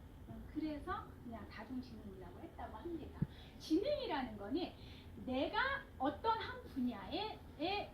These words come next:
남들이, 일반 사람들이 해내지 못하는 뭔가의 그 힘을 가지고 있는 게 지능인 거예요. 근데 그 지능은 다양하게 나오는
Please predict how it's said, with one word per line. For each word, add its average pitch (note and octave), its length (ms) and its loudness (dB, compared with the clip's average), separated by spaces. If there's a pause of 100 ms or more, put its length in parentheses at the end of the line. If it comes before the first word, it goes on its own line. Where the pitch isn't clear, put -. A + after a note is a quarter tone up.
(140)
남들이, D4 520 4
일반 F#4+ 460 6
사람들이 E4 580 0
해내지 C5+ 540 -2
못하는 C#4+ 640 2
뭔가의 E4 760 2
그 D4 340 -2
힘을 A#4+ 440 -4
가지고 - 400 -6
있는 B3+ 360 2
게 A3+ 140 -6
지능인 B3+ 400 -2 (180)
거예요. - 280 -8
근데 C#4 220 -4
그 D4 200 -8
지능은 B3+ 380 -2 (540)
다양하게 F#4 600 0
나오는 G3 260 -6